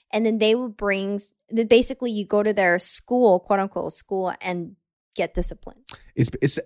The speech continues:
Speaker 2: what, it's essentially rich people boot camp, right? So it's really expensive boot camp. So it's for all these, like, spoiled rich kids who think that their life is absolutely terrible, and they send them to this boot camp to straighten them up. Well, the thing about this place, it's completely closed now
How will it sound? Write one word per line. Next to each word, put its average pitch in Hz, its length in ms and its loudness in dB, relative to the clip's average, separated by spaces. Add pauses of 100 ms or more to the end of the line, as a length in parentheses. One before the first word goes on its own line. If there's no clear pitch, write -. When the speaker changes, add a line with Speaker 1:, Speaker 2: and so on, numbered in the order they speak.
(120)
Speaker 2:
what, 131 280 4 (160)
it's 135 180 2
essentially 180 360 2
rich 135 300 2
people 131 220 2
boot 101 280 -2
camp, - 280 -8 (500)
right? 98 260 2 (200)
So 104 360 0
it's 107 220 -2 (560)
really 165 380 4
expensive 120 840 0
boot 104 220 2
camp. 92 240 -4
So 110 100 0
it's 107 100 0
for - 140 2
all 135 120 4
these, 160 140 -2
like, 123 120 0
spoiled 123 520 2
rich 107 200 0
kids 98 240 -2
who 107 60 -4
think 110 180 0
that 101 100 0
their 104 100 2
life 98 280 0
is 98 180 -4
absolutely 113 500 -2
terrible, 98 360 -2
and 92 80 -6
they 95 60 -4
send 123 160 -2
them 139 80 -2
to 139 80 -4
this 107 140 -4
boot 104 220 -4
camp 92 280 -8 (180)
to - 80 -8
straighten 95 260 -2
them 101 140 0
up. 135 260 0 (320)
Well, 123 80 -6
the 113 60 0
thing 175 160 2
about 139 240 2
this 120 120 -4
place, 104 320 0
it's 107 120 -4
completely - 420 -2
closed 107 300 0
now 104 300 0